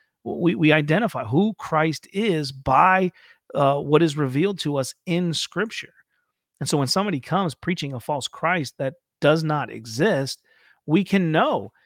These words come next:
"No, you're telling me that Jesus is an angel, that Jesus was created? No, that's a false Christ. You're telling me that Jesus was just a prophet, just a mere man?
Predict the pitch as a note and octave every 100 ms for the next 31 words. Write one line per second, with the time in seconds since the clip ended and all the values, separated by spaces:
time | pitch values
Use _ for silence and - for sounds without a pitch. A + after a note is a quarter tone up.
0 | _ _ D4 F#3+ G3+ - A#3+ A#3 G#3+ F3
1 | D#3 C#3+ A#2+ C3+ G#3+ A3 - C#3+ B2+ A2+
2 | C#3 A#3+ D#4+ E4+ C#4+ _ _ _ - B2
3 | F3+ G#3+ D3+ D#3 - C#3 C#3 A3 C4 D4+
4 | - D3+ B3+ E4+ C#3+ A#2 _ _ _ A3
5 | A3+ G#3 - F3 E3+ - - A3 A#2+ -
6 | - _ _ _ _ G#3 G#3 A#3 A#3 E3
7 | C3+ B2 F#3 A3 F3 D#3+ A#2 B2 C#3+ F3+
8 | G#3 E3+ - D3+ F3+ G3 G3+ A#2+ F3 F#3+
9 | F3+ D3 C#3 E3+ C3+ A#2 A#2+ E3 B3